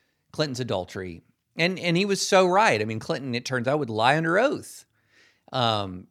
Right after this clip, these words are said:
and Clinton would try to obstruct justice. I mean, so Franklin Graham was right about that. If, if you'll, if a man will lie to his wife and his kids, uh, about, um, you know, a matter so important as, as fidelity to marriage vows,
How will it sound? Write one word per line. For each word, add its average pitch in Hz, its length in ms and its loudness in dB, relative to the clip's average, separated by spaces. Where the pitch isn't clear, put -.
and 117 120 -14
Clinton 143 460 -6
would 135 240 -2
try 143 220 0
to 156 80 -2
obstruct 165 420 -4
justice. - 580 -4
I 123 40 -10
mean, 120 240 -4
so 156 560 0
Franklin 160 420 0
Graham 165 220 2
was 175 120 -4
right 208 280 4
about 98 320 -2
that. - 320 -12
If, 117 280 -6
if - 280 -8
you'll, 156 340 2
if 131 140 -4
a 123 60 0
man 151 280 0
will 151 140 0
lie 147 280 4
to 151 140 -4
his 123 140 -4
wife 139 400 2
and 113 80 -2
his 107 140 -8
kids, 160 560 -2
uh, 101 440 -8
about, 120 380 -4
um, 107 220 -12
you 123 100 -8
know, 98 200 -8
a 110 100 -8
matter 123 340 -2
so 143 380 0
important 139 420 -2
as, 104 300 -8
as 104 320 -8
fidelity 135 640 0
to 117 120 -8
marriage 139 360 -2
vows, 147 420 -2